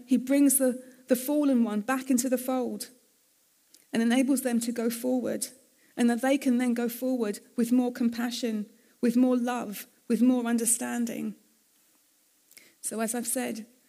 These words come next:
while it was all about him, Peter had very little,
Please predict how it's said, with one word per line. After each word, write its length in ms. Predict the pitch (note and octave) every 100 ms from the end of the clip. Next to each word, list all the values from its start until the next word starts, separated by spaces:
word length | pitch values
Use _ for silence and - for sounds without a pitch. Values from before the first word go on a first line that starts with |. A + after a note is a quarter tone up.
| _ _
while 140 | A#3+
it 80 | B3
was 160 | B3+ B3
all 160 | D4
about 320 | D4 B3+ B3+ A3
him, 220 | A3+ A3+
Peter 280 | C4 B3+ B3
had 160 | A#3+
very 300 | A3 C4 C#4
little, 460 | B3+ B3 A3+ G#3